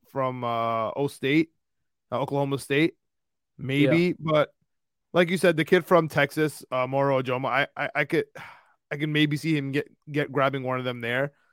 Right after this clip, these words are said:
Speaker 1: If it's me, I'm going Jayden Reed or Yashova, but I know the Jets are gonna wanna go defensive tackle. I'm gonna,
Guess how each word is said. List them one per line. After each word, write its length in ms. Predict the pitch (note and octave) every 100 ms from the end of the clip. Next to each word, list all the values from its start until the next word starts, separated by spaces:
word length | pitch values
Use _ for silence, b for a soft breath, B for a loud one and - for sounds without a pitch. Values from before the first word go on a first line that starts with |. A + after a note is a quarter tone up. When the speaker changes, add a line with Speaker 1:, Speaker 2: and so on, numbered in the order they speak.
| _ _ _
Speaker 1:
If 160 | F3 E3
it's 200 | F#3+ F#3
me, 560 | F3+ G#3 B3 C4 C4+ - _ _ -
I'm 160 | G3
going 220 | G3 G3+
Jayden 280 | F3 F#3+ F#3
Reed 220 | F#3 F#3+
or 80 | F3
Yashova, 560 | D#3 D3 D#3+ D#3+ D#3+ C#3+
but 220 | C#3+ C3
I 100 | D3
know 160 | E3 E3+
the 100 | D3+
Jets 300 | C#3+ C#3+ C#3
are 40 |
gonna 160 | C3 C3
wanna 240 | B2+ B2
go 160 | A#2+ B2
defensive 420 | B2 B2+ B2 -
tackle. 520 | A#2 A2+ - A#2 A2 _ _ _ _ _ _ _ _ _ _ _ _ _ _ _ _ _ _
I'm 200 | D#3+ F#3
gonna, 220 | F#3+ F#3+